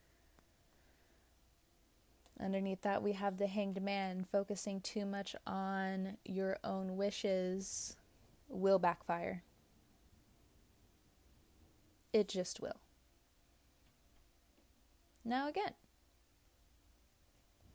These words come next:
if there's no one in your life right now, or if you're in a happy, committed relationship or marriage,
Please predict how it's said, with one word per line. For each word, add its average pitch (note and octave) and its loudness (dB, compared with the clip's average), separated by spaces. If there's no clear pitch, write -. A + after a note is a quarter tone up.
if F#3+ 0
there's F#3+ 2
no F3+ -4
one G3 0
in A#3 2
your D#4+ 2
life B3+ 0
right A#3+ 2
now, A#3+ 2
or G#3+ 4
if G#3+ 2
you're A3 2
in A3 4
a G#3+ 2
happy, G#3 0
committed A3+ 0
relationship A#3 0
or B3 0
marriage, A#3 -2